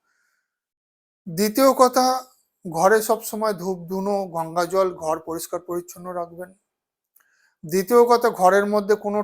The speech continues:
ঠাকুর বা দেবতার উগ্র মূর্তি থাকবে না, যেমন পাঁচমুখী হনুমানজির মূর্তি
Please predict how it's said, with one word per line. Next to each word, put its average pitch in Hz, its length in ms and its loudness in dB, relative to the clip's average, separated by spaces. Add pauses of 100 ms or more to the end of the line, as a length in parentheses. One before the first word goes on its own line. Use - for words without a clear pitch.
ঠাকুর 202 360 0
বা 202 140 6
দেবতার 180 480 2 (160)
উগ্র 180 380 2
মূর্তি 190 380 -6
থাকবে 170 380 -2
না, 180 200 -6 (880)
যেমন 208 540 4 (1500)
পাঁচমুখী 208 720 2 (840)
হনুমানজির 196 680 -2
মূর্তি 190 380 -6